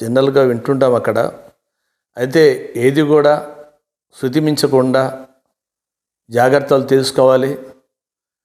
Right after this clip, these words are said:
ఆవేశంగా వచ్చినప్పుడు మన మాటల తీరు వల్ల గుండె కూడా ఎక్కువ కొట్టుకుంటుంది. ఆవేశం వల్ల, కోపం వల్ల కానీ, అంటే శ్వాసని మనం సక్రమంగా వాడుకోవాలి తప్ప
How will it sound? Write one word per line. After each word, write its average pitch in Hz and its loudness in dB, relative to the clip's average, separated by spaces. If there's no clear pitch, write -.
ఆవేశంగా 147 2
వచ్చినప్పుడు 135 -4
మన 127 -4
మాటల 127 -2
తీరు 127 0
వల్ల 127 2
గుండె 120 0
కూడా 123 2
ఎక్కువ 120 -2
కొట్టుకుంటుంది. 113 -6
ఆవేశం 131 2
వల్ల, 127 0
కోపం 127 0
వల్ల 131 2
కానీ, 117 -4
అంటే 147 0
శ్వాసని 165 0
మనం 151 -2
సక్రమంగా 147 -2
వాడుకోవాలి 131 2
తప్ప 117 -2